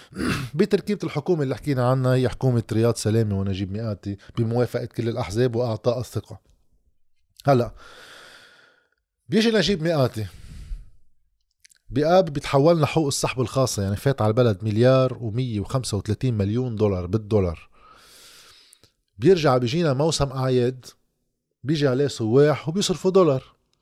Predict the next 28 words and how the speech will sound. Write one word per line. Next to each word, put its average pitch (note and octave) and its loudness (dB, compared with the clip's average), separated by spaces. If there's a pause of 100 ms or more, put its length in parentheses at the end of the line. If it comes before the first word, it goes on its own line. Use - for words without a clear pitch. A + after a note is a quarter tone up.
(540)
يعني A2+ 2
حكومة B2 2 (100)
وحقوق D#3 2
سحب C#3+ 0
خاصة A#2+ 0
وسواح. C#3+ 2 (500)
بظرف F#3 2
ثلاثة F#3+ 0
أشهر A2 -4
بآب E3+ 4
كان D3+ -2
سعر D#3+ 2
الصرف D3+ 0
تسعتاشر F#3 0
ألف D3+ 2
ليرة C3 6
للدولار، A2 2 (560)
بتخلص F3 2
السنة D#3+ 0 (600)
بعد A2+ 2
ثلاثة D3+ 0
أشهر G#2 -2
يعني G#2 -6 (420)
سعر D#3+ 4
الصرف D3 2 (1160)
ثلاثين D3 4
ألف A2+ -2
ليرة. G#2 0